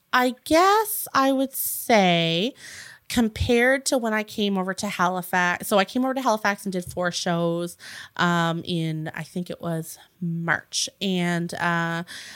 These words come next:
I definitely felt like, uh, so usually I get up there and I'm talking about threesomes and I'm talking about group sex, I'm talking about all the different things, masturbation and whatnot.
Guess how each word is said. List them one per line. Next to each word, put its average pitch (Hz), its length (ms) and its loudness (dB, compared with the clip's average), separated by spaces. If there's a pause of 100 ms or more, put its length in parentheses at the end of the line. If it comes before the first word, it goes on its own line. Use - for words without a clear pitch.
(320)
I 175 380 2 (280)
definitely 262 460 0
felt 190 360 0
like, 175 340 2
uh, 165 280 2
so - 240 0 (240)
usually 269 420 2
I 196 220 2
get 190 120 0
up 185 160 -2
there 180 200 4
and 170 80 2
I'm 185 80 -2
talking - 300 -8
about 165 160 -6
threesomes 190 760 -2
and 180 80 -4
I'm 165 80 -2
talking 175 280 -10
about 170 160 -10
group 196 200 -2
sex, 185 380 -2
I'm 180 60 -10
talking 175 140 -8
about 165 120 0
all 170 120 2
the 180 80 -4
different 180 420 -6
things, 175 240 -4
masturbation 180 480 -2
and 190 60 0
whatnot. 180 280 0